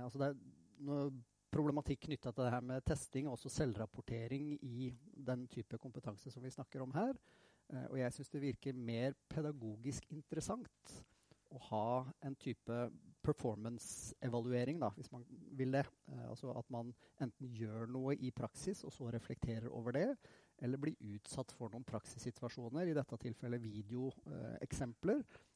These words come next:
og må reflektere, eller må, må respondere på det, og reflektere rundt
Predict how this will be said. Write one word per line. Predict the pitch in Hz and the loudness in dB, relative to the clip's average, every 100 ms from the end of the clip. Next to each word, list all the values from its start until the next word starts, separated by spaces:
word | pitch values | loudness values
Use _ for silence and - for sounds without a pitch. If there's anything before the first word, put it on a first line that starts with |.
| - - | -12 -6
og | 139 | -2
må | 123 123 127 - - - 135 | 2 2 0 -6 -12 -2 0
reflektere, | 127 143 - 113 123 | 2 4 6 4 4
eller | 123 | 2
må, | 131 120 | 0 0
må | 120 135 | 4 4
respondere | 127 139 120 107 110 | 4 0 0 0 0
på | 143 | 4
det, | 196 | 6
og | 185 | 6
reflektere | 147 - - 117 113 110 | 4 2 0 0 0 -4
rundt | 104 98 - | -6 -8 -14